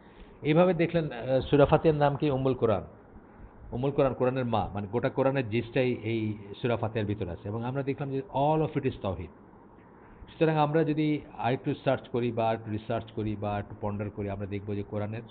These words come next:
সমস্ত কোরআনই হচ্ছে তাওহীদ, বা ইসলামের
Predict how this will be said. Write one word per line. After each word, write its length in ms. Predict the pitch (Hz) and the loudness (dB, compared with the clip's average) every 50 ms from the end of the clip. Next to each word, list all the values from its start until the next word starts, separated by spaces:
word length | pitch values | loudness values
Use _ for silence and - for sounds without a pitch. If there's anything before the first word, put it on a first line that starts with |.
| - - | -12 -10
সমস্ত 420 | 113 110 120 113 - - - 151 | -6 -6 -6 -6 -8 -6 -6 -6
কোরআনই 460 | 147 - - 120 117 120 131 147 160 | -6 -4 -4 -4 -2 -2 -4 -4 -6
হচ্ছে 220 | 135 135 - - 139 - | -6 -6 -8 -10 -12 -10
তাওহীদ, 260 | 101 98 98 120 123 - - - - - - - - - | -8 -6 -6 -6 -6 -8 -12 -16 -20 -20 -20 -20 -14 -6
বা 240 | - 107 104 101 101 - - - - - - - - - - - | -4 -2 -2 -2 -4 -8 -12 -20 -20 -20 -20 -20 -20 -20 -16 -8
ইসলামের 560 | - 123 117 - - 143 143 143 151 143 143 | -6 -6 -6 -2 0 0 0 0 -2 -4 -6